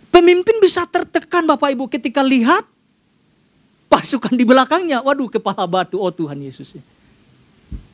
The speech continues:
Tapi nggak semuanya, Bapak Ibu. Tapi apa yang saya lihat di sini adalah gini,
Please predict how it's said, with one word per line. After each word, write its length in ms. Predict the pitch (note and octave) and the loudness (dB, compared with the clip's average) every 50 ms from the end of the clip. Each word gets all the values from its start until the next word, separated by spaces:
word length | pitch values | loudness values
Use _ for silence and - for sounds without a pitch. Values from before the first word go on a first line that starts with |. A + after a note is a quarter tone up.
| _ _ _ _ - _ _ _ _ _ _ - - - - - _ _ _ _ _ _ _ _ _ _ _ _ _ _ _ - | _ _ _ _ -20 _ _ _ _ _ _ -20 -18 -18 -18 -18 _ _ _ _ _ _ _ _ _ _ _ _ _ _ _ -4
Tapi 160 | E3+ D#3 G3 | -4 -2 0
nggak 160 | F#3+ D#3+ C3+ | 0 0 0
semuanya, 320 | - - C#3 C3+ C#3+ C#3 B2+ | -2 -4 -4 -6 -8 -10 -10
Bapak 240 | A#2+ A#2+ _ - _ | -12 -14 _ -20 _
Ibu. 100 | _ _ _ _ _ _ _ _ _ _ _ _ _ _ _ _ _ _ _ _ _ _ - - _ _ _ _ _ _ _ _ _ _ _ _ _ _ _ _ _ _ _ _ _ _ _ _ _ _ _ _ _ _ | _ _ _ _ _ _ _ _ _ _ _ _ _ _ _ _ _ _ _ _ _ _ -20 -20 _ _ _ _ _ _ _ _ _ _ _ _ _ _ _ _ _ _ _ _ _ _ _ _ _ _ _ _ _ _
Tapi 200 | - D#4 D#4+ - C5 | -2 -2 -2 -2 -8
apa 160 | B4+ - - G#4+ F#4+ | -8 -4 -4 -4 -2
yang 80 | F4 | -2
saya 160 | - E4+ E4 | -2 -2 0
lihat 160 | D#4 C#4+ C#4 B3+ | 0 0 0 0
di 80 | A3+ | 0
sini 240 | A#3 - E4 G#4+ A4+ | -2 -4 -4 -4 -4
adalah 240 | F4+ F4 E4 F#4 F#4+ | -4 -2 -2 -2 -2
gini, 240 | A4 G#4+ F#4+ - | -4 -4 -4 -6